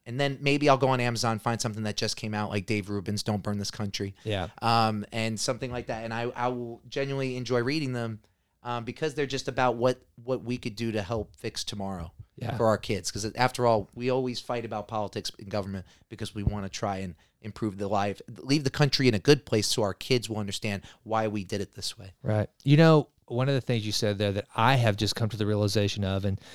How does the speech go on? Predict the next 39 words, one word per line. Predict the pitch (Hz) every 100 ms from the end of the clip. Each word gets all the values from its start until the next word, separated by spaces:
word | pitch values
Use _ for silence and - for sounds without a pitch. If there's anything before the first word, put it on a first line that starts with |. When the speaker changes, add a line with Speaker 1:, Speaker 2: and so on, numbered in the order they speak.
| - - - - - - - - _ _ -
Speaker 2:
it's, | - -
it, | 165 -
and, | 170
you | 170
know, | 165
maybe | 196 269
this, | 277 -
this | 143 139 -
may | 147 233
be | 247
seen | - - 143 147 139 120
by | 127
this | 127 131
audience | 120 165 127 113
as | 110
a |
bit | 104 123
of | 110
a | 110 _ -
backtracking. | 120 135 - 123 104 - 98 95 -
So, | - - 127 120 117 107
uh, | 117 113
there's | 120
a | 151
book | 151 135 127
right | 110
there | 117 107 110 - _
by | 113 107
Jim | 117 127
Quick | - 127 107 104 - - -
called | 123 113 107 - 120
Limitless. | 143 139 98 95 92 - - _
And | 127 123 123 120 117 113 -
Speaker 1:
Oh, | 110
I've | 104
seen | - 107 101
that. | 98 -
Speaker 2:
and | 131 -
so | 147 139 131 127